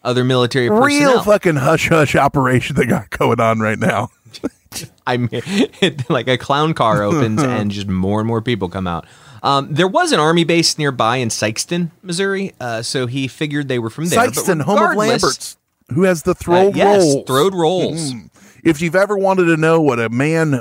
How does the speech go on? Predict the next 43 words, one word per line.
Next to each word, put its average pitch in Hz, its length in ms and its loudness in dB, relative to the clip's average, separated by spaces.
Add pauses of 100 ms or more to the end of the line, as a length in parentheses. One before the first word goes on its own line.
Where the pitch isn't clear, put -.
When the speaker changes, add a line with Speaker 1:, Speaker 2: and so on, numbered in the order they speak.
Speaker 2:
uh, 110 240 -8
chucking 180 420 -4
rolls 147 380 0
at 127 140 -2
you 127 160 -4
in 117 80 -4
a 110 140 -4
Huckleberry 139 480 2
Finn 156 220 2
outfit, 117 420 -2 (340)
while - 100 -2
the 127 120 -6
guy 165 180 2
behind 147 320 0
him 143 120 2
has 120 280 0
a 113 140 -10
paintbrush - 720 -2
full 220 160 2
of 202 80 2
molasses, 196 600 0
is 139 160 -2
like, 135 320 2 (340)
go 240 160 4
to 214 60 2
Sikeston, 208 460 -4
Missouri, 196 600 -2 (360)
home 160 200 2
of 151 60 -4
the 135 80 -2
Throde 151 400 0
rolls 127 320 2
at 110 80 -8
Lambert's. 120 640 -2 (120)
Speaker 1:
<laughs> 190 380 -4 (400)
Or, 139 200 2
or 123 300 2
read 135 540 -4 (220)
Brent's 135 300 0 (160)
oddly 135 300 0
specific - 540 -4
porn 131 240 0
collection. 95 420 -2